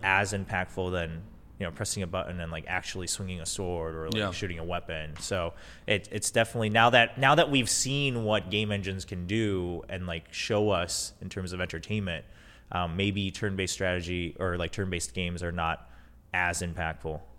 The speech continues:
Speaker 2: One thing about the very first Final Fantasy is, is it's so, obviously it's, it's on N E S.
Speaker 1: Right. <laughs>
Speaker 2: Um, and so when I was playing it as a kid, I was filling in all the,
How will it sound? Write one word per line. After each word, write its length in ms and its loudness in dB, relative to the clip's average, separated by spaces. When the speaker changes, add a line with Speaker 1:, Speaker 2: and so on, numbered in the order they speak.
Speaker 2:
One 340 0
thing 380 0
about 340 2
the 60 -6
very 240 0
first 300 -6
Final 220 0
Fantasy 640 -4
is, 240 -8
is 160 -6
it's 180 -8
so, 480 0
obviously 320 0
it's, 100 -6
it's 220 -6
on 120 2
N 160 0
E 120 0
S. 200 -2
Speaker 1:
Right. 280 4
<laughs> 260 0
Speaker 2:
Um, 280 2
and 180 0
so 340 2
when 140 2
I 80 4
was 120 0
playing 260 2
it 40 2
as 100 -2
a 60 -2
kid, 200 2
I 60 6
was 160 0
filling 580 2
in 320 2
all 260 4
the, 280 -4